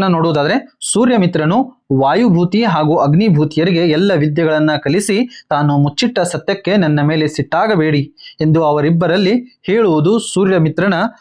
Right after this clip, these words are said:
ಮಾನವೀಯತೆಯ ಗುಣವಾಗಿದೆ ಎನ್ನುವುದನ್ನ ನಾವು ಸಾರಸ್ಯವನ್ನ ಬರಿಬಹುದು. ಪ್ರಶ್ನೆ ಮೂವತ್ತಾರನ್ನು ನೋಡುವುದಾದ್ರೆ, ಹಸುರಾಗಸ, ಹಸುರು ಮುಗಿಲು ಎನ್ನುವಂಥದ್ದು. So ಆಯ್ಕೆಯನ್ನ ನೋಡುವುದಾದ್ರೆ, ಈ ವಾಕ್ಯವನ್ನು ಕುವೆಂಪು ಅವರು ರಚಿಸಿರುವಂತಹ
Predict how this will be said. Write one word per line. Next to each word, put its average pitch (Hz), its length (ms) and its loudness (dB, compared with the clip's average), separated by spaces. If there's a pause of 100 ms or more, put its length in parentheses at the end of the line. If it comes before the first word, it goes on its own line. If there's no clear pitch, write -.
(160)
ಮಾನವೀಯತೆಯ 170 640 0
ಗುಣವಾಗಿದೆ 135 600 0
ಎನ್ನುವುದನ್ನ 123 540 2
ನಾವು 180 140 -2
ಸಾರಸ್ಯವನ್ನ 127 540 -2
ಬರಿಬಹುದು. 117 420 0
ಪ್ರಶ್ನೆ - 360 -6
ಮೂವತ್ತಾರನ್ನು 196 560 0
ನೋಡುವುದಾದ್ರೆ, 180 600 -2 (320)
ಹಸುರಾಗಸ, 202 680 0 (400)
ಹಸುರು 208 640 -2
ಮುಗಿಲು 160 420 2
ಎನ್ನುವಂಥದ್ದು. 117 760 -2 (300)
So - 120 -2
ಆಯ್ಕೆಯನ್ನ 202 420 0
ನೋಡುವುದಾದ್ರೆ, 180 500 0
ಈ 196 180 0
ವಾಕ್ಯವನ್ನು 175 600 0
ಕುವೆಂಪು 180 400 0
ಅವರು 147 260 0
ರಚಿಸಿರುವಂತಹ 147 680 -2